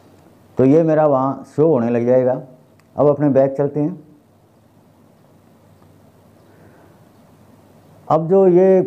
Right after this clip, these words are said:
पहले यहाँ चार icon दिखाई दे रहे थे left side में, अब पांच आइकन हो गए क्योंकि वो हमने एक मैन्युअली सिलेक्ट कर लिया था White Balance वाला।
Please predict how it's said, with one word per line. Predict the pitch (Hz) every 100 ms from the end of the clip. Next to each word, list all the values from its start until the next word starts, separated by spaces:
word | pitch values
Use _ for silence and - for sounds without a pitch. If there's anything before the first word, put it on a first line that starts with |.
| - - -
पहले | 170 185
यहाँ | 180 160
चार | 151 156 160 170
icon | 175 175 185
दिखाई | 160 127 147
दे | 156
रहे | 160
थे | 160 156
left | 147 151
side | 139 139
में, | 143
अब | 139 -
पांच | 139 147
आइकन | 143 139
हो | 147 123
गए | 110 127 - - _ _ _ -
क्योंकि | 147 160
वो | 156 156
हमने | 135 143 151
एक | 143
मैन्युअली | 131 139 147 151
सिलेक्ट | 147 131 147 -
कर | 123
लिया | 123 131
था | 127 156 - - _ _ _ _ _
White | 107 131
Balance | 127 135 135 131
वाला। | 117 123